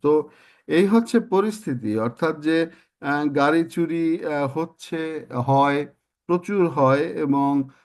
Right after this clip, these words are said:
আহ, কেউ লুজ করে না, অর্থাৎ পুলিশেরও কোনো দায়িত্ব থাকে না। প্লাস, আহ, বীমা কোম্পানিগুলি কিন্তু, আহ, সেই ক্ষেত্রে, আহ, ক্ষতিগ্রস্ত হয় না তারা। অর্থাৎ, আহ, আমাদের যেটা ইন্স্যুরেন্স, সেটা হচ্ছে গিয়ে গভর্নমেন্টের ইন্স্যুরেন্স, এবং এই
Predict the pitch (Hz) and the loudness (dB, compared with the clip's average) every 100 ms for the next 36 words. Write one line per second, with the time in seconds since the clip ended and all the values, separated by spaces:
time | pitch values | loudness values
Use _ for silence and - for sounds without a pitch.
0 | _ 139 139 135 135 135 190 196 185 160 | _ -4 0 0 -2 -4 -4 -2 -2 -4
1 | 143 131 127 117 117 139 180 160 143 131 | -6 -6 -4 -4 -4 -4 -6 -6 -8 -6
2 | 143 135 156 156 - 165 156 147 151 143 | -8 -2 -2 -2 -4 -4 -4 -4 -2 -2
3 | 131 127 131 131 139 135 123 123 123 127 | 2 2 2 0 -2 -2 0 0 2 0
4 | 127 - _ _ _ 127 123 120 120 - | -2 -8 _ _ _ 0 2 0 -2 -10
5 | - - - 127 120 123 165 185 185 185 | -20 -16 -8 -4 0 2 2 0 0 -2
6 | 175 180 160 151 151 147 135 147 143 131 | 0 0 0 0 0 -2 -2 -2 -2 -2
7 | 143 139 135 _ _ - 120 120 117 120 | -4 -4 -6 _ _ -8 -4 -2 -4 -8
8 | 120 - 147 139 156 139 - 127 131 131 | -8 -2 0 0 -4 -4 -4 -2 0 0
9 | 123 _ _ _ - 123 123 120 127 _ | -4 _ _ _ -8 -6 -4 -6 -8 _
10 | - 165 175 214 185 165 - 147 120 110 | -6 -4 -2 -2 -2 -2 -2 -4 -4 -4
11 | 104 104 101 101 117 190 - 131 127 143 | -8 -10 -10 -6 -4 -6 -6 -6 -4 -4
12 | 135 - _ _ - 131 139 139 151 156 | -4 -10 _ _ -4 -2 0 2 2 4
13 | 170 156 165 160 151 135 151 147 147 135 | 0 0 -2 0 -2 -2 -4 -4 -4 -6
14 | 139 135 135 135 131 131 120 113 113 113 | -4 -4 -4 -6 -4 -2 0 0 0 0
15 | 113 117 117 117 107 104 104 113 117 156 | 2 2 0 -2 -6 -8 -8 -4 -2 -4
16 | 226 - 113 117 120 123 123 | -6 -6 -2 0 2 2 0